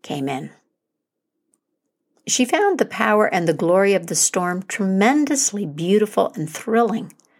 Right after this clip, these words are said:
She noticed that the few ships that she glimpsed off in the distance stayed away from the ice, however, <laughs> and didn't come close.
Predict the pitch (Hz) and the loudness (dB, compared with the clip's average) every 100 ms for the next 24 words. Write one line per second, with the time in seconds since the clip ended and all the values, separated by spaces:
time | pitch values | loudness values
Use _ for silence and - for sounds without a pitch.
0 | _ _ _ _ _ _ _ _ _ _ | _ _ _ _ _ _ _ _ _ _
1 | _ _ _ - - 269 262 269 285 294 | _ _ _ -12 -4 2 4 4 4 2
2 | 220 170 - - - _ _ _ _ - | 2 0 -4 -10 -18 _ _ _ _ -2
3 | 208 208 190 262 247 - - 311 - - | 0 0 -2 0 2 2 0 -2 0 0
4 | - 165 - - 170 165 165 156 185 175 | 2 -2 -2 -4 -2 0 -2 -4 0 0
5 | 165 165 156 160 160 - 147 151 - - | 0 -2 -4 -2 -4 -4 -6 -4 -6 -6
6 | _ _ _ _ _ _ _ _ - 220 | _ _ _ _ _ _ _ _ -2 0
7 | 208 214 240 254 170 156 151 131 - - | 4 4 4 2 -2 -2 0 -2 -2 -4
8 | - - - - 214 254 - 233 - - | -4 -4 0 0 2 0 0 -2 -2 -14
9 | - - - 185 196 175 - 156 147 - | -16 -10 -2 0 2 0 -4 -6 -6 -6
10 | - 277 - | -6 -6 -10